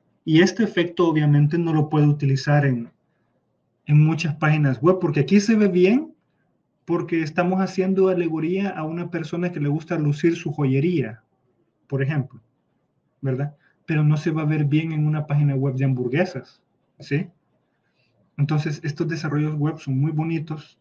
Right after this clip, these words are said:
pero ¿cuánto tiempo tomó al programador hacer este efecto? ¿Cuántos días? ¿Te habrá tomado una semana, un mes?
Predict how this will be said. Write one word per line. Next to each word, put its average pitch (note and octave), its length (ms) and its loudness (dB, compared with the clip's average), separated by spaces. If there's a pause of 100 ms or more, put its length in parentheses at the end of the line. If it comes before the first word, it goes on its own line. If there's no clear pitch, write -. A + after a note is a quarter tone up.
(140)
pero B2+ 360 -6 (120)
¿cuánto G3 360 2
tiempo G3 480 2
tomó D#3+ 420 0
al F#3+ 120 2
programador D3+ 580 0
hacer D#3+ 200 -4
este D3+ 200 -6
efecto? - 440 -8
¿Cuántos D3 360 -2
días? D#3+ 420 -2 (180)
¿Te B2+ 80 -6
habrá C3+ 160 0
tomado D3+ 240 4
una D3 140 4
semana, D3 460 0
un B2+ 140 0
mes? F#3 280 0